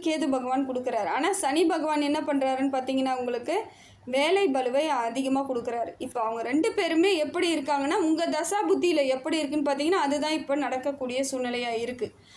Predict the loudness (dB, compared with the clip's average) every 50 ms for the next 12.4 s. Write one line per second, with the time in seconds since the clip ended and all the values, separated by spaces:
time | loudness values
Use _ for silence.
0 | -20 -20 -14 -8 -2 0 2 2 2 2 2 2 0 0 0 0 0 0 0 -2
1 | -2 -2 0 0 2 0 0 0 -2 -2 0 0 0 0 0 0 0 0 0 0
2 | -2 -2 -2 0 0 2 2 0 0 -2 -2 -2 -2 -2 -2 0 0 0 0 2
3 | 2 2 0 0 0 0 0 0 0 0 0 0 -2 -2 -2 0 0 -2 -2 -2
4 | -2 0 0 0 0 0 0 0 0 0 0 0 0 -2 0 0 2 2 2 2
5 | 2 0 0 0 -2 -2 -4 -4 -2 -2 0 0 0 2 2 2 0 0 0 -2
6 | 0 0 0 0 0 0 0 0 0 0 0 0 -2 0 0 0 0 2 2 2
7 | 2 2 2 0 0 0 0 0 0 0 0 0 0 0 2 0 0 0 0 -2
8 | -2 0 0 0 0 0 0 0 0 0 2 0 0 0 0 0 0 -2 -2 -2
9 | -2 -2 -2 -4 -12 -18 -20 -20 -20 -20 -20 -20 -20 -20 -20 -20 -20 -20 -20 -20
10 | _ -10 -4 -2 0 2 2 4 4 4 4 4 2 0 -2 -2 0 0 0 0
11 | -2 -2 0 0 0 2 2 2 0 0 0 0 -2 -2 0 0 0 -2 -2 -4
12 | -4 -4 -4 -4 -4 -4 -8